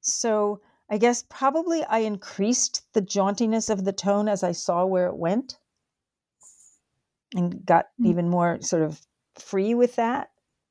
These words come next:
Speaker 2: Mm-hmm.
Speaker 1: Not sure what
Speaker 2: Yeah,
Speaker 1: else
Speaker 2: that
Speaker 1: to say, but that
Speaker 2: N-,
Speaker 1: makes sense
Speaker 2: no,
Speaker 1: to
Speaker 2: I
Speaker 1: me.
Speaker 2: think that, I think that makes sense. And it, it does feel like a turn and like it's sort of, yeah, build, building as we go through with that sort of playfulness.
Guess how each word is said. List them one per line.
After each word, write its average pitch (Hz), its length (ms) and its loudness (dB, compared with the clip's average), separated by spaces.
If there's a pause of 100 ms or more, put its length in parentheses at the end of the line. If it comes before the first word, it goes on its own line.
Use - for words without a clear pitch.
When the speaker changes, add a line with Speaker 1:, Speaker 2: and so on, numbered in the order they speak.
(120)
Speaker 2:
Mm-hmm. 202 200 2 (460)
Speaker 1:
Not 175 160 0
sure - 180 -4
what 220 160 4
Speaker 2:
Yeah, 175 60 6
Speaker 1:
else 170 140 0
Speaker 2:
that 220 240 0
Speaker 1:
to 180 120 -6
say, - 380 0
but 190 180 -2
that - 240 0 (220)
Speaker 2:
N-, 214 80 10 (280)
Speaker 1:
makes 196 240 -8
sense 202 140 -4
Speaker 2:
no, 247 80 2
Speaker 1:
to 226 60 2
Speaker 2:
I 214 80 2
Speaker 1:
me. - 0 -
Speaker 2:
think 233 200 -8
that, - 240 0
I 220 60 0
think 240 180 -2
that 214 120 0
makes 190 180 -2
sense. 180 240 0
And 190 160 0
it, 208 180 0
it 202 80 0
does 220 200 2
feel 190 160 0
like 175 140 0
a 175 60 -2
turn 170 260 0
and 170 100 0
like 175 180 0
it's 165 120 -6
sort 165 160 2
of, 180 220 -6 (680)
yeah, 170 160 2
build, 175 420 0
building 170 380 2
as 156 180 -2
we 165 80 0
go 170 240 2
through - 240 0
with - 100 -2
that - 160 2
sort - 140 -2
of 196 120 -2
playfulness. 190 680 -2